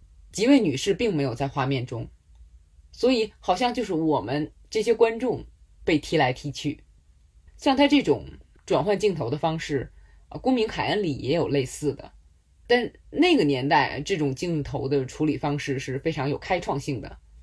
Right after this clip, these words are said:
呃，看起来非常新鲜。现在的观众可能就不太习惯这种，所以新版里由新来的员工，一位年轻的先生叫威克林，由他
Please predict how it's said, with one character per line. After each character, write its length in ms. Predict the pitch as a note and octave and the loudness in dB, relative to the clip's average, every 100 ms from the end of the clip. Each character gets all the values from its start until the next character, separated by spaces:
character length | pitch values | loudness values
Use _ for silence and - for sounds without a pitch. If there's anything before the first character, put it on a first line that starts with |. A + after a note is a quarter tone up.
| - - | -20 -18
呃， 100 | - | -4
看 180 | - A#3+ | 2 2
起 100 | D#3+ | 2
来 120 | - | -2
非 140 | F#3 | -2
常 120 | E3 | -2
新 260 | D#3+ G#3 G#3+ | -2 0 -2
鲜。 300 | G#3+ - - _ _ _ - | -2 -6 -8 _ _ _ -8
现 200 | - C#4 | 0 4
在 160 | D4+ D4+ | 6 4
的 80 | |
观 180 | C#3+ D3 | 2 0
众 140 | D3 B2 | 0 -2
可 120 | C3 | -6
能 180 | G2 C#3+ | -8 -4
就 160 | E3+ | -2
不 180 | C#3 - | -2 -2
太 140 | D3 G3 | -4 -4
习 260 | - B2+ | -6 -6
惯 220 | C#3 A3+ | -2 0
这 140 | D#3 D3 | 0 -2
种， 220 | - - - _ _ - | -4 -10 -18 _ _ -14
所 220 | - G3 | 0 2
以 220 | F3+ - - - - - | 2 -2 -8 -20 -20 -14
新 260 | - D4 | 4 6
版 240 | C4+ C#3 C#3+ | 8 6 2
里 300 | C#3 F#2 - | -2 -4 -12
由 260 | - C#3+ D#3+ | 0 2 2
新 220 | - G3+ | 0 0
来 260 | F3+ B2+ B2+ | 2 0 0
的 140 | D3 | 0
员 280 | C#3 C3 D3+ | 2 0 0
工， 380 | F#3 F3+ F#3+ G3 - _ - _ - | -2 -4 -6 -14 -20 _ -20 _ -10
一 80 | D3+ | -2
位 120 | F3+ | 0
年 280 | D#3+ C#3+ D#3+ | 2 2 0
轻 320 | - G3+ G3 | -2 -2 0
的 120 | F#3+ | 0
先 240 | D3 E3 D#3 | 0 0 -2
生 240 | D3+ B2 | -2 -4
叫 180 | - C#3 | -2 0
威 180 | A#2 A#3 | 2 2
克 140 | C4+ | 2
林， 160 | D#3 G#2+ - _ _ - - - | -6 -6 -12 _ _ -20 -20 -6
由 200 | D#3 F3+ | 0 0
他 420 | A#3 D3 D3+ - | 0 0 -2 -2